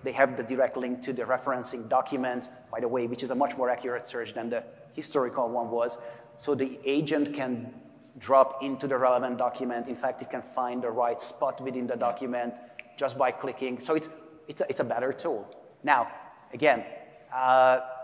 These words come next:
scaling is an effort. You go skill by skill,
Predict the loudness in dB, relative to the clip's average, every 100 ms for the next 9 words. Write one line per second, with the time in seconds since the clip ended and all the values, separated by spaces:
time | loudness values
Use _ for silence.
0 | -8 0 4 4 4 0 -4 -14 -18 -20
1 | -20 -12 0 4 4 4 2 0 -6 -8
2 | 2 4 4 2 0 4 4 4 -2 -2
3 | -2 -4